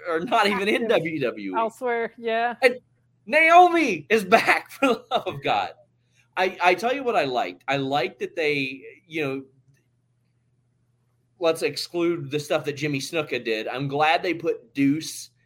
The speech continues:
Speaker 1: and Tamina on there as well.
Speaker 2: Yes.
Speaker 1: I thought that was very cool because there were a lot of those family trees that would not include that.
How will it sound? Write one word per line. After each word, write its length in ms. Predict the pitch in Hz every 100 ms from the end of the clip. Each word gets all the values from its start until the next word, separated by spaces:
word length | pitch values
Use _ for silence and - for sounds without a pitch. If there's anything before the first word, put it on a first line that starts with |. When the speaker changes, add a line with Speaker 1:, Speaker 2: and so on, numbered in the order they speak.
| _ 139
Speaker 1:
and 180 | 139
Tamina 560 | 139 131 127 135 151 165
on 240 | 160 156 151
there 280 | 147 160 131
as 180 | 127
well. 460 | 113 123 135 180 202 _
Speaker 2:
Yes. 540 | 233 220 185 - - - _ 120
Speaker 1:
I 40 |
thought 200 | 139 123
that 180 | 120 113
was 120 | 151
very 300 | 131 143 147 143
cool 380 | 156 147 156 _ _ _
because 180 | - 131
there 140 | 147 139
were 120 | 135
a 60 |
lot 200 | 127 131
of 60 | 139
those 180 | 131 123
family 340 | 143 135 117
trees 440 | 113 135 127 131 131
that 220 | 110 - _ _ _ _
would 140 | 117 113
not 320 | 110 113 120 - -
include 640 | 127 127 - 127 127 127 - _ _ _ _ _ _ -
that. 440 | 123 139 143 147